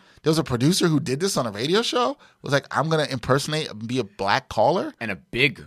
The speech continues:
Speaker 2: radio show. The Fanatic is huge in Philadelphia.
Speaker 1: Yeah.
Speaker 2: That's their W F A N, essentially,
Speaker 1: Yeah,
Speaker 2: right?
Speaker 1: uh, yeah.
Speaker 2: <laughs> Or, or ninety-eight point seven.
Speaker 1: These are, I'm, I'm just gonna,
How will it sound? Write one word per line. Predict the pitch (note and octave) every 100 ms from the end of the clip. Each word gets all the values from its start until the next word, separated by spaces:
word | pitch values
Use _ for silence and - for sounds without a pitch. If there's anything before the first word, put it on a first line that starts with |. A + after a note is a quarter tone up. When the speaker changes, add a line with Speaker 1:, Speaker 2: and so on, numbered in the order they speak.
| -
Speaker 2:
radio | F2+ E2+ D2+
show. | C#2 - - -
The |
Fanatic | F#2 G#2+ C3 C3+
is | F#2+
huge | - C3 A2
in | D#2
Philadelphia. | D#2+ D#2 C#2 A#1 E2 - - _ _ _ _ _ _ _
Speaker 1:
Yeah. | - _
Speaker 2:
That's | - A#2+ -
their | A2+ C3+
W | C3 B2 A#2 A#2
F | G#2
A | F2+
N, | G2 D#2
essentially, | - G2+ G2 - A#2+
Speaker 1:
Yeah, | D3
Speaker 2:
right? | G3+ -
Speaker 1:
uh, | C3+ -
yeah. | E3 B3 _ _ _ - -
Speaker 2:
<laughs> | C3+ -
Or, | F#2 F2 -
or | E2+ D#2+
ninety-eight | D2+ D#2+ D#2 D2+
point | D2
seven. | - C2+
Speaker 1:
These | D#3+ C4 B3+
are, |
I'm, | E3+ A3 F#3+
I'm | G#3
just | B3+ -
gonna, | A3 F#3